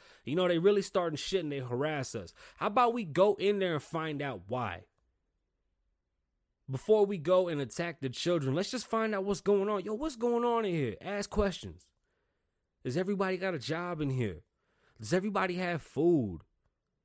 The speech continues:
You know, as a police officer, your job is more to prevent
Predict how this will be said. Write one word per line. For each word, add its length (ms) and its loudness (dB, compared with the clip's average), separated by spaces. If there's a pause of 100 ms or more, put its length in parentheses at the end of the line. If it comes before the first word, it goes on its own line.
(800)
You 120 -2
know, 180 2
as 160 0
a 40 -6
police 460 0
officer, 520 -2 (540)
your 200 0
job 360 -2
is 140 -2
more 180 4
to 80 4
prevent 640 -4